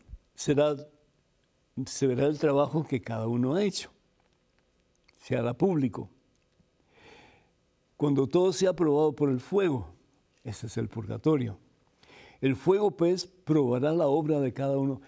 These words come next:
El fuego probará la obra de cada uno.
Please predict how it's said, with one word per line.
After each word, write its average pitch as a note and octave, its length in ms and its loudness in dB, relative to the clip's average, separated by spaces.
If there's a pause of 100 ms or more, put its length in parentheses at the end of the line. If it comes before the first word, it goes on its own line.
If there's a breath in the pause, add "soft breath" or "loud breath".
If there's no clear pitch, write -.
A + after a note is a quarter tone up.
(140 loud breath)
El B2+ 120 -4
fuego F#3+ 480 -2
probará E3 640 0
la D#3 160 0
obra D#3 420 0
de D3 160 0
cada D3+ 320 -2
uno. D#3 480 0